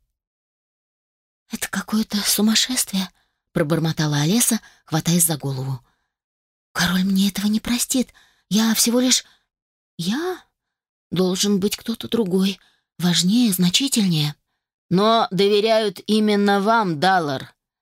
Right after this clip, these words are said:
Так что прекратите истерику», отрезал Каргерайт, раскрывая конверт и доставая три сложенных листа.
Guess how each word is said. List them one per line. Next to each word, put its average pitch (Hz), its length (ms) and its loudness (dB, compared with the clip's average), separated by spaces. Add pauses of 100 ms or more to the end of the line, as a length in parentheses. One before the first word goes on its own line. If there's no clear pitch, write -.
(120)
Так 175 140 0
что 180 180 0
прекратите 190 680 0
истерику», 147 640 0 (380)
отрезал 147 480 0
Каргерайт, 220 640 0 (240)
раскрывая 180 500 0
конверт 160 500 -2 (280)
и 254 100 2
доставая 190 560 0
три 196 280 -2
сложенных 180 680 -2
листа. 135 480 -4